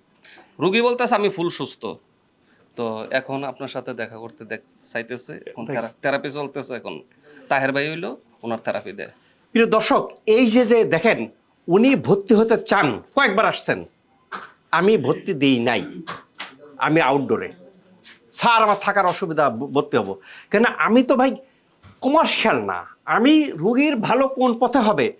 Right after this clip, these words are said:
Speaker 2: যে রুগীটা মাদ্রাস, মাদ্রাস কতদিন ছিলেন?
Speaker 1: মাদ্রাসে
Speaker 2: কয়বার
Speaker 1: প্রায়
Speaker 2: গেছেন?
Speaker 1: দেড় মাস।
Speaker 2: দেড় মাস। মাদ্রাসে যায় ভালো হচ্ছে না, দেশে বিদেশে ভালো হচ্ছে না, সেই রুগী ফেল মারে আসতেছেন আমার কাছে। ইন্ডিয়ার রুগী,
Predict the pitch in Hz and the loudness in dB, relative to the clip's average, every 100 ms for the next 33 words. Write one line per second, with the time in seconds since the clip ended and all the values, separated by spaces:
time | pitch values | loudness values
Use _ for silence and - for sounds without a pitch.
0 | _ 131 127 226 226 220 240 247 185 190 | _ -4 2 4 2 -2 0 0 0 0
1 | 196 180 202 208 202 220 202 208 196 175 | -2 0 0 0 0 -2 -2 -2 -2 2
2 | 131 113 - - - - 117 113 131 - | 2 0 -8 -20 -20 -18 -16 -14 -14 -16
3 | - 160 165 170 - 123 117 - 123 117 | -2 2 2 2 0 -4 -8 -8 -8 -6
4 | 113 - - - - - 156 147 117 - | -10 -12 -14 -16 -18 -4 0 2 0 -4
5 | _ - _ - - 147 226 226 240 202 | _ -20 _ -20 -12 0 0 4 2 2
6 | 220 233 226 190 196 190 - 180 147 131 | 2 4 4 2 2 2 0 0 4 4
7 | 131 113 214 277 226 226 208 254 208 214 | 2 2 2 2 2 0 0 0 2 4
8 | 202 208 180 156 - 226 233 220 240 233 | 2 0 -2 -2 0 0 0 -4 -6 -8
9 | - - 240 247 277 311 302 294 262 - | -14 -18 -14 -2 2 4 4 4 2 -2
10 | 220 233 190 170 143 120 117 - _ - | -2 -2 2 0 0 -2 -4 -12 _ -20
11 | - - 277 294 285 247 214 165 | -20 -2 2 4 4 2 2 0